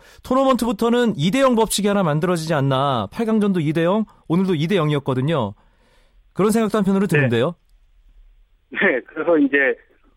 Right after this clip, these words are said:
Speaker 2: 어, 일 대 영 시리즈가 끝나고 이제 이 대 영 시리즈가 시작되는 것 아닌가.
Speaker 1: <laughs>
Speaker 2: 어, 취재진 사이에서도 이제 그런 얘기가 나오고 있거든요.
Speaker 1: 네.
Speaker 2: 어, 호주전,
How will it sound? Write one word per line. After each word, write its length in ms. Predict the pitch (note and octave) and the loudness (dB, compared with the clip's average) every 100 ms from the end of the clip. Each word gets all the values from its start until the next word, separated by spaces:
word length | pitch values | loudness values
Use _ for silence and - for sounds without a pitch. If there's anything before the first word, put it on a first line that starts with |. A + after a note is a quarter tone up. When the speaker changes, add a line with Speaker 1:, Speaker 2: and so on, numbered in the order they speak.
| - | -6
Speaker 2:
어, 220 | G#2+ G#2 | -2 0
일 180 | A2 D3 | 0 -2
대 80 | F3+ | 0
영 100 | E3 | 0
시리즈가 400 | - D3+ C3+ B2 | 0 -2 0 0
끝나고 560 | - G3 G3 C#3 D3+ A3 _ | -2 -6 -4 0 -2 -2 _
이제 160 | A2+ G2+ | -12 -10
이 80 | A#2 | -2
대 100 | D#3 | 0
영 120 | D#3+ C#3+ | 2 0
시리즈가 420 | D#3 C#3 B2+ A#2+ | -2 -2 -2 -2
시작되는 400 | - - E3+ D#3 | -4 -6 -2 0
것 120 | C3+ | 0
아닌가. 480 | G2+ G#2 G#2 G2 G#2 | -2 -6 -8 -6 -6
Speaker 1:
<laughs> 800 | G#2 F3 - C3 - C#3 _ _ | -6 -8 -6 -6 -8 -12 _ _
Speaker 2:
어, 140 | - G2+ | -16 -16
취재진 420 | - G3+ F#3+ G3 | -4 -2 0 -2
사이에서도 540 | F#3 E3 D3 C#3 C3 | -2 0 0 0 -4
이제 180 | A#2+ A#2 - | -2 -2 -2
그런 300 | C#3 C#3+ C3+ | 0 2 2
얘기가 260 | A#2 C3 | 2 0
나오고 320 | A2+ G#2 A#2 A2 | 2 0 0 -2
있거든요. 440 | - F#2+ G2+ B2+ | -6 -10 -6 -2
Speaker 1:
네. 340 | C3+ A#2+ G2+ G2 _ | 0 -2 -4 -12 _
Speaker 2:
어, 180 | G#2 G2+ F3+ | -12 -10 -10
호주전, 680 | F3 F3+ E3+ D#3 D3 C3+ | -14 -6 -2 0 2 0